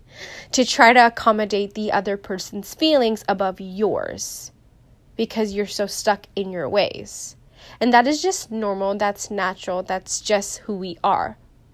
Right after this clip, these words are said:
And so when it comes to relationships, when we're trying to grow, we want to grow within our relationship overall. And that's where sometimes it can hurt us.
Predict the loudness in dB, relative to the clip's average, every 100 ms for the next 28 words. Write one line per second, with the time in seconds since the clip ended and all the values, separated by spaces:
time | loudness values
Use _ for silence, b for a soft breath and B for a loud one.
0 | -20 -20 _ _ _ _ _ _ _ B
1 | B B 0 6 6 6 4 2 4 4
2 | 6 6 4 -2 -4 -2 0 0 -2 -16
3 | B B B B B 6 8 8 8 8
4 | 4 0 4 4 2 -4 -4 -4 -4 -10
5 | -14 -6 6 8 10 10 8 4 2 -6
6 | 0 2 4 4 4 2 2 6 6 6
7 | 2 2 0 2 2 2 2 0 -2 -6
8 | -8 -8 -6 -6 -6 -2 -2 0 2 4
9 | 4 2 -6 b b b b b -20 _
10 | -20 _ _ _ _ _ _ -6 2 6
11 | 8 6 0 -2 0 0 -2 0 0 0
12 | -2 -8 -10 -10 0 2 2 0 -8 -10
13 | -12